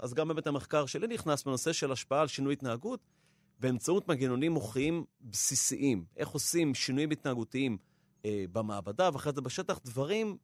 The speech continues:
פשוטים, דברים טריוויאליים. ואז, כמו שאתה אומר,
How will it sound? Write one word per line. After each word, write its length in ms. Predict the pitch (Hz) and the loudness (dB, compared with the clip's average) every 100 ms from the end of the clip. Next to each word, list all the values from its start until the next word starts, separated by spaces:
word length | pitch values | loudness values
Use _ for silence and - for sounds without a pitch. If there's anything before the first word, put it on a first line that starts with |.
| - | -6
פשוטים, 480 | - 160 240 170 | -4 -2 2 2
דברים 320 | 107 135 143 165 | 0 0 0 0
טריוויאליים. 460 | 139 120 156 110 | -2 4 4 4
ואז, 220 | 104 160 - | 2 2 2
כמו 140 | 185 | -2
שאתה 220 | 185 185 | -2 0
אומר, 240 | 196 202 | 2 2